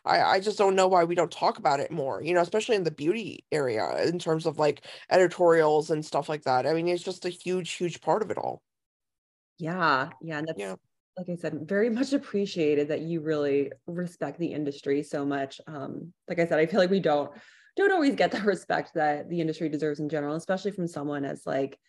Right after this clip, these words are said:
Speaker 2: you know, accomplished as you, who has this incredible podcast, to be able to use your,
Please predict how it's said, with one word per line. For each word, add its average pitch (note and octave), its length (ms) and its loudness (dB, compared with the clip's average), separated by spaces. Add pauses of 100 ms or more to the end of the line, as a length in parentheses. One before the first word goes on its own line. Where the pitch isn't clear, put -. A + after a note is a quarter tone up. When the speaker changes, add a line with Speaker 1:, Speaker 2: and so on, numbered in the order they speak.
(420)
Speaker 2:
you F#3 80 -2
know, E3+ 140 4
accomplished E3+ 500 -2
as D#3 140 -4
you, D#3 160 4
who D#3 160 -2
has F#3 440 4
this C#3+ 400 -2
incredible D#3 640 -2
podcast, C#3+ 480 -6
to - 60 -12
be E3+ 60 -2
able D#3+ 140 -2
to D#3+ 140 -8
use D#3 320 -4
your, C#3+ 380 0